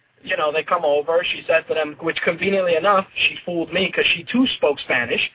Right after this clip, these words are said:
and she was like, "Oh, you know, what can I help you with?" And the guys are like, "Yeah, man, you know, we wanna get, um, I think it was Medal of Honor or some shit, we wanna pre-order it." So she was like, "Oh, well, you know, if you pre-order it now, you get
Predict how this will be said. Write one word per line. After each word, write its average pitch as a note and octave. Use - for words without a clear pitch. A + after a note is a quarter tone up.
and G3+
she A#3
was A3
like, G3+
"Oh, A3+
you G#3
know, G3
what D#3+
can E3
I D3+
help D#3
you C3+
with?" B2+
And C3+
the C#3+
guys E3
are D3+
like, C3+
"Yeah, G#3
man, G3+
you F#3+
know, F#3
we D#3+
wanna D#3+
get, D#3
um, C#3
I C#3
think F#3
it F3
was D3+
Medal D3+
of C3+
Honor C#3
or B2
some C3+
shit, C3
we C3
wanna C#3
pre-order B2+
it." F2
So F3+
she G#3
was G3+
like, E3+
"Oh, C#4+
well, G#3
you B3
know, F3
if F#3
you G3
pre-order A#3+
it E3+
now, F3+
you F#3
get F3